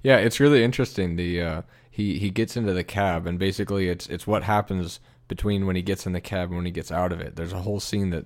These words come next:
in there that happens, um, that he didn't just drive to one place.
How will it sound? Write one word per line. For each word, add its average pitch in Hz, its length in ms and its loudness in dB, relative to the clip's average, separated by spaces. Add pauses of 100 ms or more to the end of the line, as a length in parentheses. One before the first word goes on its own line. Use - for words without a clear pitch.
in 98 160 -2
there 87 180 -2
that 87 160 -8
happens, 90 560 -6 (540)
um, 78 300 -4
that 87 180 -2
he 95 240 -4
didn't 90 300 -2
just 85 380 -6
drive 85 460 -4
to - 100 -10
one 85 260 -4
place. 85 500 -8